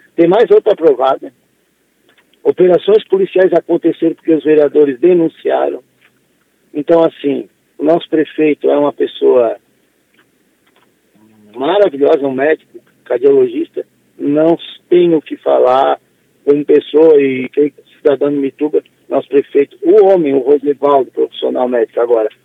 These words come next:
o gestor deixa a desejar. E eu já falei isso pra ele e eu abro aqui porque ele sabe que eu falo de peito aberto. O que a gente quer? Uma administração correta,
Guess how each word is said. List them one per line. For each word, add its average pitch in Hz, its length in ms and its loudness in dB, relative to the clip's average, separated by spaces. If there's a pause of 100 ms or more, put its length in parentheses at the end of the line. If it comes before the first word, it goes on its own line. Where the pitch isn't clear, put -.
o 147 120 0
gestor 170 440 0
deixa 190 320 0
a - 20 -4
desejar. 131 640 -2 (200)
E - 120 4
eu 202 60 2
já 466 200 2
falei 208 360 2
isso - 180 -12
pra 180 180 0
ele 175 400 2 (260)
e 147 960 2
eu 135 220 4
abro 143 180 0
aqui - 180 -4
porque - 260 0
ele 381 180 0
sabe 180 200 -2
que - 140 -2
eu 175 60 2
falo 175 260 0
de 151 120 -12
peito 151 260 -4
aberto. 110 280 -2 (320)
O - 60 -20
que 180 100 4
a - 20 2
gente 175 280 -2
quer? 143 280 2 (880)
Uma 190 120 -2
administração 165 880 -2 (120)
correta, 139 640 -2